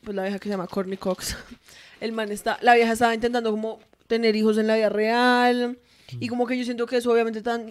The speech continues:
Speaker 1: la tuvo como que, pues, consumir resto porque la vieja tuvo como resto de abortos como espontáneos.
Speaker 2: Mm, pero, pues, es que
Speaker 1: Pues, una vez me vi un video. <laughs> Mm, entonces, como que yo creo que los manes, pues,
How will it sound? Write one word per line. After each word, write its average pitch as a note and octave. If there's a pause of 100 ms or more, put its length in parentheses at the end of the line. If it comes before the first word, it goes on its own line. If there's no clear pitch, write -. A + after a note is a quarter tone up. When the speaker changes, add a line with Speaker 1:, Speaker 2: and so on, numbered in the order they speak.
Speaker 1:
la A3+
tuvo A3
como G#3
que, A3
pues, -
consumir A#3
resto B3+
porque B3
la B3+
vieja A3
tuvo G#3+
como A3
resto G#3+
de G#3
abortos G#3
como G#3
espontáneos. G#3 (800)
Speaker 2:
Mm, F3 (160)
pero, B2+ (100)
pues, A#2+
es C3
que F#3+ (480)
Speaker 1:
Pues, A3
una G#3+
vez G#3+
me A3
vi A3+
un A3+
video. A3
<laughs> -
Mm, A#3 (800)
entonces, C#4
como D#4+
que E4+
yo E4+
creo D#4
que D#4+
los E4+
manes, D#4+
pues, D4